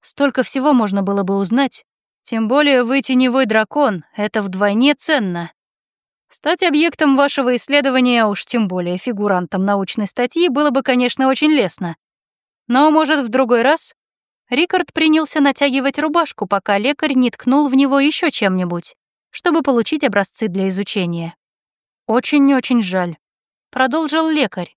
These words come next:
хищно его оглядывая. Того и гляди, достанет скальпель.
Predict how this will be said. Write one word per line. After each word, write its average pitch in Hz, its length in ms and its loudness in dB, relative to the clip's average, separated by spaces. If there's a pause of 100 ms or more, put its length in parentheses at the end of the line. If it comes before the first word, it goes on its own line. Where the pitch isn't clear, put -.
хищно - 420 -2
его 294 240 2
оглядывая. 180 640 -2 (480)
Того 262 280 0
и 349 60 0
гляди, 285 280 0
достанет 285 500 0
скальпель. 185 520 -4